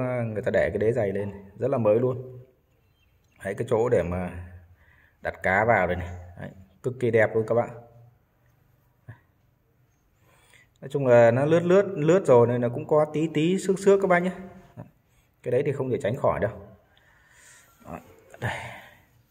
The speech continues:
Rất là mới luôn. Đấy, chỗ này thì hơi, hơi xước chút các bác này. Đấy, cái này dựa vào tường. Đó, cực đẹp.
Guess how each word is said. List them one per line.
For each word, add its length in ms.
Rất 80
là 80
mới 260
luôn. 140
Đấy, 140
chỗ 80
này 200
thì 100
hơi, 140
hơi 80
xước 280
chút 160
các 80
bác 80
này. 120
Đấy, 120
cái 60
này 160
dựa 200
vào 140
tường. 360
Đó, 140
cực 160
đẹp. 160